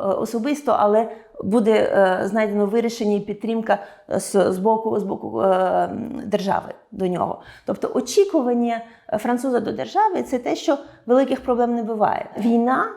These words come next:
е, участь у війні і, і, і, і, і ідея, що французькі військові мо-, м-, можуть колись брати, брати участь у, у, у спротиву України проти Росії,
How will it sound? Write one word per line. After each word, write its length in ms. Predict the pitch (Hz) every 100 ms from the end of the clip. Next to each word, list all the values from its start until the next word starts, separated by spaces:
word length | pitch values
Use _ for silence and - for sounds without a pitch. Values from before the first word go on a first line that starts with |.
| - _ -
е, 400 | 214 196 190 - -
участь 440 | 254 254 226 -
у 100 | 226
війні 460 | 208 214 247 254 -
і, 440 | - 208 202 196
і, 400 | 190 - 196 180 175
і, 340 | - - 180
і, 440 | - - 185 - 190
і 120 | 190
ідея, 400 | 190 214 208 185
що 440 | - 190 180 170 - - _
французькі 380 | - 196 220 170
військові 420 | 196 - 214 190
мо-, 180 | 180 180
м-, 720 | - - - - - - - - 185
можуть 360 | 185 180 170
колись 300 | - 175 180
брати, 360 | 175 175 - 202
брати 280 | 180 175 -
участь 400 | 180 180 202 -
у, 320 | - 170 - - - -
у, 120 | - -
у 100 | 196
спротиву 560 | - 226 214 208 185
України 400 | 185 185 190 185
проти 280 | - - -
Росії, 500 | - 202 - 403 359